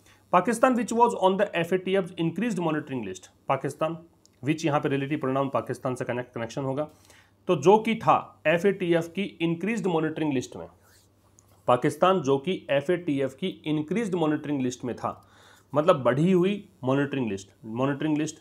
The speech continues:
लिस्ट, मॉनिटरिंग मतलब निरीक्षण करने वाली, और इंक्रीज्ड मतलब बढ़ी हुई,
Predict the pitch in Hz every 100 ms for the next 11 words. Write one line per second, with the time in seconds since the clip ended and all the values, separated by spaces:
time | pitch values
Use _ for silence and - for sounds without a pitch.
0 | 117 147 - - _ _ _ 123 139 139
1 | 147 139 131 139 - _ 123 131 - 147
2 | 143 139 143 139 147 - _ _ _ 117
3 | 123 143 127 147 143 131 131 117 101 113
4 | 107 95